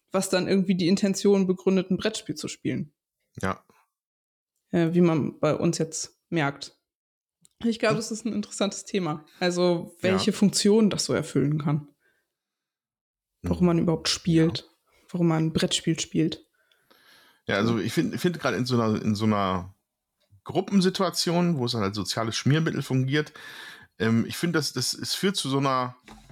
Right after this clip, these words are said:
Speaker 2: nicht körperlichen Nähe, aber zu so einer, ja, kommt auf das Spiel an, ja, Twister,
Speaker 1: <laughs>
Speaker 2: aber, ähm, zu so einer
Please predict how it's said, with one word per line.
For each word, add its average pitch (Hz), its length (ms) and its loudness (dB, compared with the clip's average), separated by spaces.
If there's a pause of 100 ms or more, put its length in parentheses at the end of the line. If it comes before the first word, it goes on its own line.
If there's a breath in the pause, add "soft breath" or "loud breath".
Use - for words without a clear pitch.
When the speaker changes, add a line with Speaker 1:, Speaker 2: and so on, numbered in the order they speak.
(460)
Speaker 2:
nicht 107 200 -6
körperlichen 170 580 -2
Nähe, 170 260 2
aber 120 240 0
zu - 120 -6
so 113 100 2
einer, 113 300 0
ja, 80 120 -2
kommt - 160 -6
auf - 60 -8
das - 100 -4
Spiel - 200 -4
an, - 180 -8
ja, - 140 -8 (100)
Twister, - 320 -2
Speaker 1:
<laughs> - 440 -2
Speaker 2:
aber, - 180 -2 (920 loud breath)
ähm, 107 600 2 (1120)
zu - 160 -4
so 127 80 2
einer 127 340 0